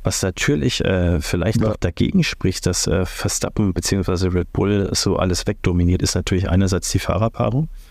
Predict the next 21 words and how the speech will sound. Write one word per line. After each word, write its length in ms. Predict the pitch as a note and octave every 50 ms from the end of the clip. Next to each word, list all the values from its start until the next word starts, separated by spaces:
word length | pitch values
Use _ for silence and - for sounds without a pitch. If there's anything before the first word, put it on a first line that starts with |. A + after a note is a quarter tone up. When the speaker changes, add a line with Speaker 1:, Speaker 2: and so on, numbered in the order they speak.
| - - - - - -
Speaker 1:
ist 100 | - -
bei 80 | - F#2+
anderen 440 | F2 G2 G2+ F#2+ F#2 F#2+ F#2 F#2 F2
stärker 540 | - - - - E2 D#2+ E2 - - A2+ -
und 140 | - A2+ A#2
natürlich, 480 | A2+ G#2 - - G#2 G#2 A#2+ A#2+ - -
wenn 100 | G2 G2
das 120 | F#2 -
Feld 180 | - G2+ F#2+ F#2
näher 180 | F#2+ F#2 F2
zusammenrückt, 580 | - - D#2+ - A2 A#2 B2 A2 F#2 G2 F#2+ G2
Speaker 2:
Mhm. 40 | B2+
Speaker 1:
dann 120 | F#2+ F#2
nehmen 220 | F#2 F#2 F#2 F#2+
sich 220 | F#2 - F#2 G#2 -
auch 100 | - -
alle 220 | - F#2+ G2 F#2+
gegenseitig 500 | - - F#2+ G#2 F#2+ - F2+ F2 F#2 F2 -
mehr 120 | F2 E2
Punkte 360 | - - - A#2 - - -
weg. 220 | F#2+ E2+ D#2+ -